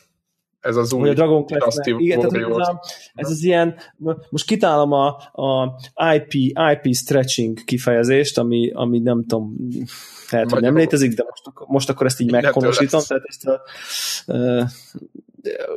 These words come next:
Speaker 2: nem tudom, ez a, szoktak ugye ilyen, ö, különböző ilyen nagy brandek csinálni olyat, hogy akkor így kitalálja a Harley Davidson, hogy parfümöt gyárt, vagy nem tudom. Tehát, hogy, tehát, hogy, hogy, hogy, hogy, és akkor ezekről nagy,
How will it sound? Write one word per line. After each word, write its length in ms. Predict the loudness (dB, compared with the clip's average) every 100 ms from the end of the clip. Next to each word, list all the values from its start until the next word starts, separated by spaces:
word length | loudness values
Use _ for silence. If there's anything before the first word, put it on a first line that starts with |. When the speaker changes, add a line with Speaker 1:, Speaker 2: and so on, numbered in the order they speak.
| -10 -10 -8
Speaker 2:
nem 320 | 0 4 4 4
tudom, 200 | 4 4
ez 120 | 2
a, 120 | 2
szoktak 380 | 2 2 2 0
ugye 180 | 2 4
ilyen, 320 | 4 2 2
ö, 240 | 2 2 0 -6 -12 -16 -16 -16 -14 -16 -18 -4
különböző 720 | 0 2 2 0 2 2 4
ilyen 180 | 2 2
nagy 220 | 2 0 0
brandek 600 | 0 0 0 -4 -6 -18 _
csinálni 420 | -2 0 2 2
olyat, 200 | 0 -2
hogy 140 | -6
akkor 240 | -14 -8 -8
így 80 | -4
kitalálja 640 | 0 2 4 4 4 2
a 320 | 0 -2 -2 -6 -14 -16 -18 -2
Harley 300 | 2 2 2
Davidson, 520 | 4 2 2 0 -4
hogy 120 | -4 0
parfümöt 580 | 2 2 -2 -6 -6 -6
gyárt, 280 | -6 -6
vagy 80 | -6
nem 260 | -2 -2 -2 -8
tudom. 180 | -10 -8
Tehát, 200 | -10 -6
hogy, 140 | -8 -8 -10 -6
tehát, 180 | -4 0
hogy, 180 | 0 2
hogy, 200 | 0 0
hogy, 220 | 0 0
hogy, 260 | -2 -4
és 180 | -6 -8
akkor 180 | -2 2
ezekről 420 | 2 2 2 2
nagy, 280 | 4 2 0